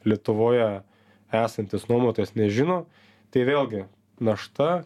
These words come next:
kreiptis į tos valstybės advokatą, teisininką, kuris galėtų pagelbėt. Tai va čia ir susiduriam su tuo, e, problematiniu aspektu. Ir žmonės dažnai,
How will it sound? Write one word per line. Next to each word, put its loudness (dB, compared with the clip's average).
kreiptis -2
į -6
tos -2
valstybės -4
advokatą, -2
teisininką, -2
kuris 0
galėtų -2
pagelbėt. -2
Tai 0
va 0
čia 0
ir -6
susiduriam -2
su -10
tuo, 0
e, 2
problematiniu 0
aspektu. -2
Ir 2
žmonės 2
dažnai, 0